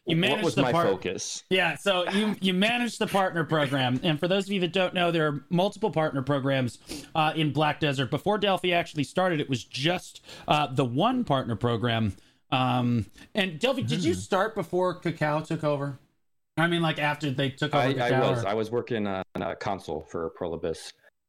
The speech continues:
Speaker 2: uh, prior to the P C transfer with Kakao,
Speaker 1: Okay,
Speaker 2: actually.
Speaker 1: all right, I was just wondering.
Speaker 2: So
Speaker 1: Okay, so, um, it used to be just one partner program, so, like, and you'd have to apply to it. It was very difficult to get
Speaker 2: Yeah.
Speaker 1: into. And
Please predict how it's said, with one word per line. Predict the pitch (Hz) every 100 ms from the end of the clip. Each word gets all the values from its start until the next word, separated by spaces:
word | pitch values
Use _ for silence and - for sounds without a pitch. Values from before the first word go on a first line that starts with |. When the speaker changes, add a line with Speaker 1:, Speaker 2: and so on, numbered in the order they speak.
| -
Speaker 2:
uh, | 90
prior | 80 - 90 85
to | - 92 87
the | 82
P | -
C | 87 82
transfer | 87 80 -
with | 85 80
Kakao, | 87 85 85 - -
Speaker 1:
Okay, | 175 156
Speaker 2:
actually. | 117
Speaker 1:
all | 135
right, | 113
I | 113
was |
just | 117 -
wondering. | 117 107 107
Speaker 2:
So |
Speaker 1:
Okay, | 160 135
so, | - 151 131 - - 185
um, | 180 175 160 135 - _ -
it | 190 147
used | 226 -
to |
be | 233
just | 190 196
one | 139 156 196 196 202 -
partner | 175 170 170
program, | 151 160 147 151 143 135
so, | - 139
like, | 127 120 -
and | 147 139
you'd | 139
have | 147
to | 135
apply | 120 170 165
to | 160 170
it. |
It | 170
was | 147
very | 175 156
difficult | 165 151 143
to | 131
get | 131
Speaker 2:
Yeah. | 175
Speaker 1:
into. | 165 165 156 - - - -
And | 208 175 165